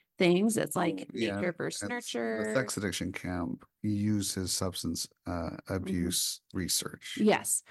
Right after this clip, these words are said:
Speaker 1: And so that's the other thing. So with this idea of fear, I think just there, a lot of is, like, fear of the unknown, because with what these topics, especially in a therapeutic setting, as far as motivation to change,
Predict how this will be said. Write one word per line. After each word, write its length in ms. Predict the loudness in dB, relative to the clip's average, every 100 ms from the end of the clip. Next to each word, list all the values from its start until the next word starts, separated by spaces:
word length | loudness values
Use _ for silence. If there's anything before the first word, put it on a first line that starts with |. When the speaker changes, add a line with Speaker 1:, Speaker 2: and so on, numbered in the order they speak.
| -20 _
Speaker 1:
And 140 | 0 2
so 120 | 4
that's 240 | 2 2
the 80 | 4
other 140 | 2 2
thing. 200 | 0 0
So 440 | 2 2 0 -2 -2
with 160 | 0
this 180 | 0 0
idea 400 | 0 0 2 2
of 160 | 0 -4 -6 -6
fear, 540 | 0 2 2 0 -2 -2
I 100 | -4
think 380 | -2 -2 -4 -4
just 340 | -2 -2 -2 -6 _ _ _ _ -2
there, 400 | 2 4 2 0 -4 -2
a 60 |
lot 260 | 0 2 2
of 160 | 2 0
is, 180 | -2 -6 _
like, 160 | -4 -4 -8 _ _
fear 140 | -4 -2
of 80 | 4
the 120 | 6
unknown, 580 | 8 8 6 4 2 -4 -4
because 420 | -4 0 0 0
with 180 | 0 -2 0
what 240 | 0 0
these 200 | -4 -4
topics, 800 | -4 -4 2 2 2 2 2 0 _
especially 380 | -4 0 2 4
in 100 | 2
a 40 | 2
therapeutic 600 | 2 2 2 2 2 2
setting, 460 | 4 4 4 2
as 120 | 0
far 180 | -2 0
as 120 | 0
motivation 580 | 2 2 2 0 0 -4
to 120 | -4
change, 560 | -8 0 2 8 8